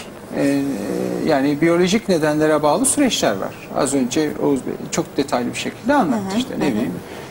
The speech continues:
Speaker 1: Beyin hasarına bağlı olabilir, travmalara bağlı olabilir. Geçici işte ne bileyim, e,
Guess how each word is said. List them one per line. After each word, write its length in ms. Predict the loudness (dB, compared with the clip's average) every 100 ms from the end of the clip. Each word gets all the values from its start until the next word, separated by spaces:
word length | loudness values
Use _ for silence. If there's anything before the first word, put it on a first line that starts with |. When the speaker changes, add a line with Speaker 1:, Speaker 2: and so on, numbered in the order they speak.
| 0
Speaker 1:
Beyin 180 | 4 6
hasarına 500 | 4 4 2 0 0
bağlı 200 | 0 0
olabilir, 420 | -4 -6 -8 -10 0
travmalara 680 | 2 2 2 0 2 0
bağlı 240 | 0 0 0
olabilir. 540 | -4 -6 -8 -10 -10 -12 -18 -2
Geçici 640 | 0 0 0 4 4 4 0
işte 360 | -2 0 0 2
ne 160 | 2 2
bileyim, 300 | 2 2 0 -6 -10 -4
e, 840 | 2 4 4 4 2 2 0 -2